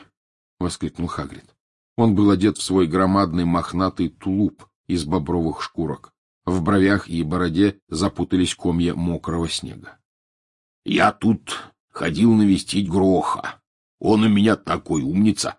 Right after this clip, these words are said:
Ты даже себе не...» «Хагрид, там одну девочку ранили или прокляли, или я не знаю что». «Что ты говоришь?» — спросил Хагрид, наклоняясь, чтобы расслышать слова Гарри, которые заглушал разбушевавшийся ветер.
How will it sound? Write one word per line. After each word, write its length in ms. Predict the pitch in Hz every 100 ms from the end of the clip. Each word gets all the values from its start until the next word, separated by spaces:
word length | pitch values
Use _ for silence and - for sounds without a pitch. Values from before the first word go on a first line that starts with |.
| _ _
Ты 100 | 98
даже 240 | 101 113
себе 340 | - 113 110 110
не...» 260 | 120 110 - - _ _
«Хагрид, 640 | - 196 208 139 120 - _ _ _ _ _
там 160 | 170
одну 180 | 147 180
девочку 460 | 165 180 131 - 151
ранили 340 | 156 117 104
или 220 | 117 151
прокляли, 680 | 151 - 190 185 156 143 127
или 260 | 131 170
я 160 | 156 165
не 100 | 185
знаю 280 | 175 202 139
что». 380 | - 147 117 _ _ _ _ _ _
«Что 340 | - - -
ты 160 | - 76
говоришь?» — 800 | 76 90 92 90 110 117 - _ _ _ _
спросил 400 | _ - 78 -
Хагрид, 420 | 78 98 98 87 85
наклоняясь, 760 | 82 85 80 98 95 78 - _ _
чтобы 320 | - 104 101
расслышать 560 | 110 - 139 117 78
слова 300 | - 92 87
Гарри, 280 | 87 107 92
которые 580 | 78 87 85 87 90 85
заглушал 680 | 82 110 110 117 - 101 90
разбушевавшийся 1000 | - 98 85 98 - 101 80 - 82 -
ветер. 360 | 101 73 -